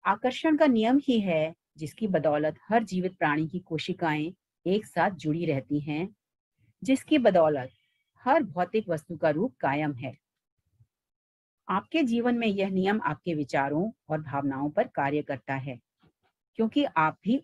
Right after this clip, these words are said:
ऊर्जा ही हैं और आप जैसा भी सोचते हैं, जैसा भी महसूस करते हैं, वैसा ही अपनी ओर आकर्षित करते हैं।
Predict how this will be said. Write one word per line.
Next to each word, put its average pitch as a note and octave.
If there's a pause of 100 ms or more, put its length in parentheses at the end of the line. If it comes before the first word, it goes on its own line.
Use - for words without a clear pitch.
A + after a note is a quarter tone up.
ऊर्जा D3
ही A#3+
हैं C3+ (1120)
और D3+
आप D3+
जैसा F#3
भी G#3
सोचते G#3
हैं, G#3+ (460)
जैसा F#3+
भी B3
महसूस G#3+
करते E3
हैं, C#3+ (500)
वैसा D#3+
ही A3 (140)
अपनी F3+
ओर E3
आकर्षित D#3+
करते C#3
हैं। C#3